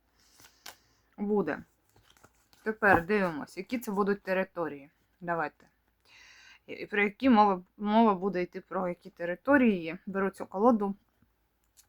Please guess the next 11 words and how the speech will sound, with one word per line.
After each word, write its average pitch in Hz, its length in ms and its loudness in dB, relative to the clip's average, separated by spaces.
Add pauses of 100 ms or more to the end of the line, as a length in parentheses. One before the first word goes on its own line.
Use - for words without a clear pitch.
(420)
Це 269 220 6
буде 214 340 4
йти 202 260 0
мова 190 440 2
про 185 500 0 (580)
Крим. 202 520 4 (2500)
Мова 214 280 4
буде 175 220 -2
йти 175 180 -6
про - 180 -2
Крим. 170 400 -4